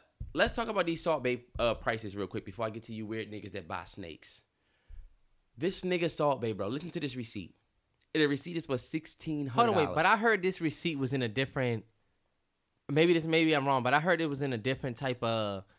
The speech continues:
Speaker 2: money. Like, this is in U S dollars. It was in, like, a different currency. Am I wrong on that? 'Cause
Speaker 1: It is in Dubai.
Speaker 2: 'Cause if it's in Dubai, then you can't see twenty-three hundred and think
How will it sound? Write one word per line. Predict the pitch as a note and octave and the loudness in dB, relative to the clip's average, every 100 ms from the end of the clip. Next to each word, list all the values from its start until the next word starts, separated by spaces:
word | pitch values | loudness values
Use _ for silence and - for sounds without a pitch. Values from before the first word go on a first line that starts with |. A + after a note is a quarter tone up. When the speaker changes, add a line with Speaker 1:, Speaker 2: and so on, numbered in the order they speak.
| _ | _
Speaker 2:
money. | A2+ C3 B2 G2+ | -2 0 0 -2
Like, | G#2 G2+ | -4 -4
this | C3+ | -4
is | C3+ A#2+ | -4 -4
in | A2+ | -2
U | A#2+ A#2+ | 0 0
S | A#2 | 0
dollars. | A#2 A#2+ A#2 A2+ | 2 2 2 -2
It | |
was | A#2 A2+ | -4 -4
in, | A2 | -4
like, | G#2+ | -6
a | G#2+ | -6
different | G2 C3 A#2 | -4 -4 -6
currency. | - C3 A2+ F2+ - F#2+ - _ _ _ - | -4 -2 -2 -6 -14 -18 -20 _ _ _ -8
Am | A2 | -2
I | A#2+ | 0
wrong | A#2+ C#3+ E3 | 2 2 2
on | E3 | 0
that? | F3+ - _ _ _ _ _ _ _ _ _ - | -4 -8 _ _ _ _ _ _ _ _ _ 0
'Cause | D#3 D3 C3+ A#2+ | 6 8 6 6
Speaker 1:
It | C3+ | 6
is | B2+ C#3+ D3 | 8 8 6
in | C3 C3 | 4 2
Dubai. | A#2 G#2+ F#2+ A2 F#2 E2 - - - _ _ _ _ _ _ - | 2 2 4 2 2 -4 -16 -20 -20 _ _ _ _ _ _ -4
Speaker 2:
'Cause | D3+ | 2
if | D3 D#3 | 4 4
it's | D3+ | 4
in | E3 D#3 | 4 4
Dubai, | D#3 B2+ D#3 F3+ D3+ | 4 8 12 12 12
then | C#3 | 8
you | D3 | 0
can't | - F3 D3+ | 2 4 4
see | - E3 | 2 -4
twenty-three | - E3+ D#3 D3 D3+ | -2 0 0 2 0
hundred | D3 E3 D3 C3+ | 2 2 2 0
and | B2+ | 0
think | C#3 C3+ B2+ - | 2 2 2 -4